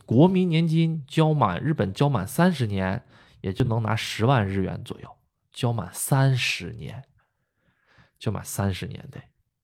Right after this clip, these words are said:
啊。但是呢，很多人拿不到，就是，就是怎么说呢？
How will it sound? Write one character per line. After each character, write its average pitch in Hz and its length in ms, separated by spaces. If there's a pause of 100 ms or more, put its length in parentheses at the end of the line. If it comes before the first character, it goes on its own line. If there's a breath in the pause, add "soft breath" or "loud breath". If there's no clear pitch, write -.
(140)
啊。 - 240 (840 loud breath)
但 196 120
是 196 160
呢， 170 120
很 95 220
多 175 160
人 147 220
拿 117 180
不 240 140
到， 139 500
就 123 80
是， 113 180 (440)
就 127 100
是 117 140
怎 107 100
么 90 80
说 120 180
呢？ 101 220